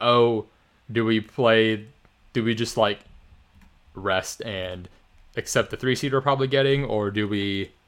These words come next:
play hard for a tiny two seed chance in this record? And also,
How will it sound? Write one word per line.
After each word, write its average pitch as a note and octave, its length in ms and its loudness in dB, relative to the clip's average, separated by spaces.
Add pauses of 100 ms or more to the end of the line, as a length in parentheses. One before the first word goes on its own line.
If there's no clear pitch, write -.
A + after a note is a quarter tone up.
(340)
play A2+ 160 4
hard G#2+ 400 4
for G2+ 220 -2
a F#2 40 -2
tiny E3+ 540 -2
two E3 220 -2
seed D#3+ 180 -6
chance E3 540 -6 (380)
in C3 120 0
this C#3 180 -2
record? D3+ 500 4 (180)
And C3 100 2
also, C#3 640 6